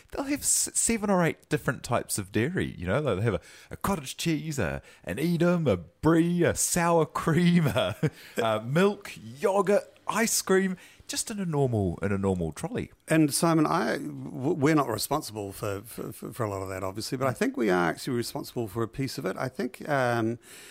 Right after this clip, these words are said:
Speaker 2: certainly the cheese, um, thing was really starting to go by the time I, you know, I showed any interest in, in,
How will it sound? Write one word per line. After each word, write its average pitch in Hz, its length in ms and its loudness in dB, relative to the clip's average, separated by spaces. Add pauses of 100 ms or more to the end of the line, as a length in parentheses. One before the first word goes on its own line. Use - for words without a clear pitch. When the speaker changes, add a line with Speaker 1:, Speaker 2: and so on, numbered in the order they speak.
(140)
Speaker 2:
certainly 196 520 4
the 165 120 2
cheese, 156 800 -2
um, 98 720 -4 (220)
thing 107 200 -4
was 98 180 -8
really 104 420 -2
starting 92 440 -4
to 92 60 -12
go 92 140 -8
by 92 120 -8
the 92 100 -8
time 98 320 -6
I, 95 180 -4 (140)
you 104 60 -6
know, 95 200 -6
I 98 140 -6
showed 95 240 -6
any 95 200 -6
interest 92 420 -12
in, 92 240 -8
in, 95 340 -8